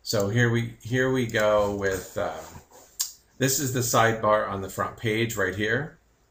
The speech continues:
So she's got one, two, three widgets plugged in at the moment. So let's go take a look quickly at what those are. So primary sidebar, and this sidebar goes throughout her website.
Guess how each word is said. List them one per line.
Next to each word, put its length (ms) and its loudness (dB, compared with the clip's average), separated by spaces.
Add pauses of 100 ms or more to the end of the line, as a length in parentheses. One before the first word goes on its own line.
(600)
So 180 -2
she's 320 0
got 540 2
one, 540 -2
two, 340 0
three 320 0
widgets 480 -4
plugged 300 -2
in 360 -6 (440)
at 140 -2
the 60 -4
moment. 380 -2 (100)
So 160 -6
let's 200 -2
go 160 0
take 260 -2
a 60 -6
look 220 -4
quickly 340 -8
at 100 -12
what 160 -8
those 220 -6
are. 180 -6
So 260 -4
primary 540 2
sidebar, 800 2 (1400)
and 340 -4 (1000)
this 340 2
sidebar 540 4
goes 260 -2
throughout 340 2
her 220 -2
website. 480 -4